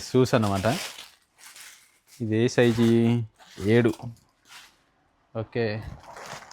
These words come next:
ఇవన్నీ కూడా ఓఆర్ఎస్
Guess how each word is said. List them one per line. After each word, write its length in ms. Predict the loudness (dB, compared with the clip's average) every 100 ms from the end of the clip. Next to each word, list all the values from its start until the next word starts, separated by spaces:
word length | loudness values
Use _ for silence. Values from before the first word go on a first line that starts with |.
| -20 -20 -20 -20 -20 -20 -18 -18 -20 -18 -18 -18 -20 -20 _
ఇవన్నీ 220 | 4 4 6
కూడా 120 | 10 12 12
ఓఆర్ఎస్ 440 | 12 10 6 4